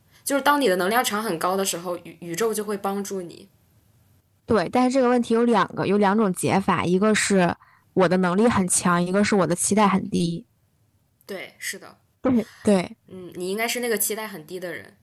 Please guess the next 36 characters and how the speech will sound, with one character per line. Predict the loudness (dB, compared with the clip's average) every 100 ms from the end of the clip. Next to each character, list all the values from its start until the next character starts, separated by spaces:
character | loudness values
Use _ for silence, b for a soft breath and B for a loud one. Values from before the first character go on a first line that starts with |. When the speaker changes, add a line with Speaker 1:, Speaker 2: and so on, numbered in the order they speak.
| _ _
Speaker 2:
<laughs> | -4 0 2 2 2 0 0 0 0 -2 -2 -4 -4
Speaker 1:
但 | -2 0
其 | 2 2
实， | 2
Speaker 2:
对， |
就 | 0
是， | -2 -6 _ _ _ -8
Speaker 1:
嗯， | 0
Speaker 2:
而 | 2
且 | 2 2
我 | 2 2
发 | 2 0
现， | 2 -2
Speaker 1:
但， | 2
嗯。 |
Speaker 2:
就 | 2
的 | 2 0
确 | 0 0
是 | 2 2
我 | 2
想 | 2 0 0
要 | 0
的 | 2
一 | 2
些 | 2
东 | 2 0
西， | 2
我 | 0
都 | 2 2 2
最 | 0 -2
后 | 2 2
得 | 2 0
到 | 2 2
了。 | 0
虽 | 0 0
然 | 2 -2